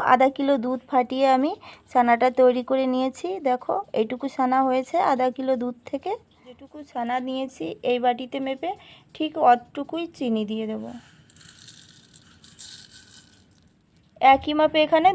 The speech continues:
দুধ নিয়ে নিলাম। আর এক চামচ ঘি। এখন আমি যে আমের পাল্পটা বের করে রেখেছিলাম, আমের পাল্পটা এর মধ্যে ঢেলে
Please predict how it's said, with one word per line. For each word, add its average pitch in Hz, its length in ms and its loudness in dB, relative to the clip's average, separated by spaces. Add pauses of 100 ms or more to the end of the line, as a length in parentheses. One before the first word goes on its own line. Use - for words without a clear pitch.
দুধ 269 160 -2 (100)
নিয়ে 226 220 2
নিলাম। 214 260 0 (3500)
আর 262 160 0 (120)
এক 262 80 -6 (100)
চামচ 302 320 0 (160)
ঘি। 240 220 -4 (2500)
এখন 285 260 -4 (100)
আমি 285 200 0
যে 302 60 2 (100)
আমের 262 260 0
পাল্পটা 240 420 4
বের 254 220 4
করে 269 240 -2
রেখেছিলাম, 294 460 -4 (200)
আমের 233 260 -2
পাল্পটা 247 420 2 (100)
এর 285 140 0
মধ্যে 254 260 -6
ঢেলে 220 200 -2